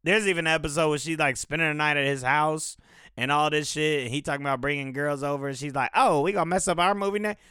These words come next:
I'm like, "What the fuck was this?" That's why it was frustrating. It's crazy because I think about it and I'm like, I watched the show, but something, something from back in the day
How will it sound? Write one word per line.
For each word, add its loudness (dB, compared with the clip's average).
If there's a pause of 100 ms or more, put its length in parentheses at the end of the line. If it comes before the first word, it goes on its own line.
(120)
I'm -2
like, 2 (100)
"What 4 (180)
the 2 (220)
fuck 4
was 4
this?" 4 (420)
That's 4
why 6
it 4
was 2
frustrating. -2 (560)
It's 2
crazy 4
because 2
I 2
think 0
about 2
it 0
and -2
I'm -2
like, -2
I 2
watched 0
the -12
show, -2 (300)
but -4
something, -6 (640)
something 0
from -6
back 0
in -8
the -6
day -8